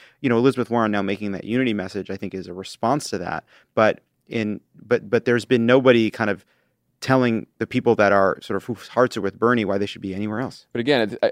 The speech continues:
Speaker 2: I wanna get back to the, it's a really important point that for the center-left candidates, this is the central conundrum of the rest of the race. That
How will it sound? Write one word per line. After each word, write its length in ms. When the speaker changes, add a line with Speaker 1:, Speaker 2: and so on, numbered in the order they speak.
Speaker 2:
I 40
wanna 160
get 100
back 180
to 100
the, 280
it's 140
a 80
really 340
important 380
point 340
that 320
for 300
the 120
center-left 460
candidates, 580
this 360
is 340
the 120
central 460
conundrum 720
of 340
the 80
rest 320
of 100
the 80
race. 420
That 380